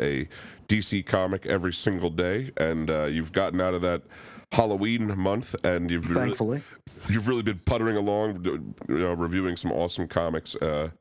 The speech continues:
Speaker 1: it's totally worth looking at. Um, you know, the, the breakdown. I, I really, I think my favorite part is the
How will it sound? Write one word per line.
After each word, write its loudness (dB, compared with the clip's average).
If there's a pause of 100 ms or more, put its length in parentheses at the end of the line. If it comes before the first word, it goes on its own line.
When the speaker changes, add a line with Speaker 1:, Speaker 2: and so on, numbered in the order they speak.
(380)
Speaker 1:
it's -2
totally 2
worth -2
looking 0
at. 0 (180)
Um, -2 (280)
you 2
know, 0 (120)
the, -2
the -2
breakdown. 0
I, 0
I 0
really, 0
I 0
think -4
my 2
favorite -2
part -2
is -4
the -4